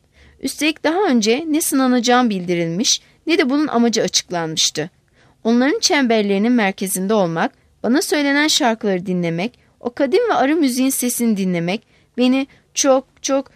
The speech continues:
çok heyecanlandırmış ve duygulandırmıştı. Ertesi sabah başlangıçtaki grubun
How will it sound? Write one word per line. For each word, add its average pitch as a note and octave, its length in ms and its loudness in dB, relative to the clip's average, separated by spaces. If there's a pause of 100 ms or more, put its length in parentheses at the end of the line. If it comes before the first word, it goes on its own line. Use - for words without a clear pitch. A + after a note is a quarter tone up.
(160)
çok B4+ 180 2
heyecanlandırmış G#3 920 2
ve A3+ 80 -2
duygulandırmıştı. F3+ 960 -2 (680)
Ertesi C4 400 0
sabah C4 340 0
başlangıçtaki B3+ 760 0
grubun F#3+ 440 -4